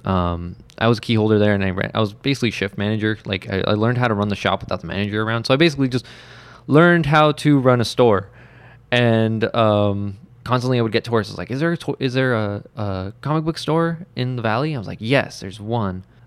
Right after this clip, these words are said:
But it's all the way in Palm Desert, so already super far away from where they are, and it's kind of hidden.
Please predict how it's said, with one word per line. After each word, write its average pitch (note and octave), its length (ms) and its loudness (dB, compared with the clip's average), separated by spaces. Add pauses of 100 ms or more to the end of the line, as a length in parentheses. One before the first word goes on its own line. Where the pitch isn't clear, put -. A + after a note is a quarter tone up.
But G2 60 -6
it's - 120 -12
all B2+ 160 4
the C3 60 2
way C3 100 4
in B2+ 120 -2
Palm B2 180 -4
Desert, G2+ 320 -2
so G2+ 240 -12
already G2+ 300 2
super - 260 -14
far G#2 180 2
away F#2+ 320 0
from G#2 200 -10
where F#2+ 120 -4
they F#2+ 140 -2
are, G2 300 2 (500)
and G2+ 500 0 (160)
it's - 160 -14 (120)
kind A#2 260 -10
of - 60 -14
hidden. D#3+ 560 -4